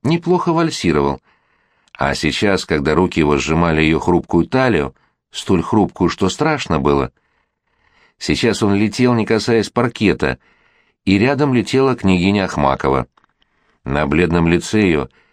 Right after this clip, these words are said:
не проступило ни капли румянца, как будто бы танец не стоил ей вовсе трудов и усилий,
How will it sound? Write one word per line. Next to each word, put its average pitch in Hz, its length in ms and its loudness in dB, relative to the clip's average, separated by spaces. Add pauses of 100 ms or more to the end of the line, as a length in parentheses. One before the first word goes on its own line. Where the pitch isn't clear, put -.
(260)
не 123 160 2
проступило 143 580 0
ни 120 160 0
капли 147 360 -2
румянца, 78 680 -2 (540)
как 80 200 -2
будто 87 280 0
бы 85 140 2
танец 90 420 0
не 82 140 2
стоил 87 340 0
ей 82 160 2
вовсе 80 320 0
трудов 85 440 0
и - 40 2
усилий, 90 580 -2